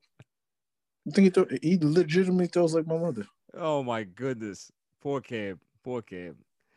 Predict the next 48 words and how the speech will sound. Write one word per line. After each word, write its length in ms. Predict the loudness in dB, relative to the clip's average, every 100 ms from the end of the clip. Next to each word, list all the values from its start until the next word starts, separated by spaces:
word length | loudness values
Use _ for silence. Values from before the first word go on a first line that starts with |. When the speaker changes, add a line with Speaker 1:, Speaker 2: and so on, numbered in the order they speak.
| _ 0
Speaker 2:
But 140 | 4
listen, 240 | 4 2
he 140 | 2 4
has, 260 | 4 2 -2
they, 260 | -4 -4 -2
they, 180 | -6
he 180 | -4 -2
has 240 | 0 0 0
weapons 460 | 2 2 0 -4
around 300 | -2 -2 -4
him 160 | -6 -10
finally, 520 | -6 -4 -4 -6 -8
I 60 | -8
think. 200 | -8 -6
I 100 | -4
think 340 | -2 -2 -4 _ _ _ _
if, 260 | 0 0 -4
if 180 | -4 -2
there's 260 | 0 0 0
a 60 |
year 380 | -2 0 2 2
that 240 | 2 2 0 _ _ _ _ _ _ _
you 260 | -6 -2 2
would 140 | 4
expect 560 | 2 -2 -2 -2 -2 -4
him 200 | -6 -4
to 160 | -6
be 420 | -4 -4 -2 -4 -8 _ _ -4
a 80 | -4
little 280 | 2 2 2
bit 160 | -2
more 240 | -2 -2 -2
accurate 560 | -2 -2 -2 -2 -2 -2
than 160 | -6 -4
other 260 | -4 -2
years, 400 | 0 0 0 -2
it'll 160 | -2 -2
be 180 | -2 -2
this 280 | -2 -2
year 160 | -2 -4
because 300 | -4 -8 -8
he 120 | -8
actually 400 | -6 -6 -8 -10
has 260 | -6 -6 -8
some 180 | -14 -12
good 180 | -12 -10
targets 400 | -10 -8 -10
to 60 | -20